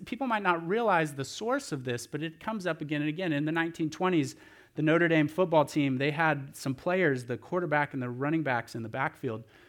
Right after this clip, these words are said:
they were referred to as the four horsemen because they were so dominant and so good at what they did that, that people s-, gave them the title the four horsemen. Even kind of more recently, there's been several films that have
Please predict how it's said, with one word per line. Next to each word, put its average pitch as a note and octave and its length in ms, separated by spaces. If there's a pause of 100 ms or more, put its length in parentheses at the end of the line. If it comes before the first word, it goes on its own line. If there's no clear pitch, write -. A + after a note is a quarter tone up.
(160)
they C#3+ 100
were F3 100
referred F#3+ 380
to D#3 120
as C3+ 80
the C3 80
four C3 260
horsemen D3+ 500 (220)
because D#3 220
they D#3 80
were D3 100
so G3+ 360
dominant E3+ 440
and - 80
so D#3+ 160
good D3+ 180
at D3 80
what C3+ 140
they C3 120
did D3+ 260
that, B2+ 160 (300)
that C3 120
people E3+ 240
s-, - 160
gave D3 300
them D#3 140
the D3+ 60
title C3+ 300
the B2+ 80
four A#2+ 220
horsemen. D#3 460 (440)
Even G3 400
kind F#3 200
of D3 180
more E3 240
recently, D#3+ 580
there's C#3 220
been D3 220
several E3 360
films E3+ 540
that C#3 140
have B2+ 180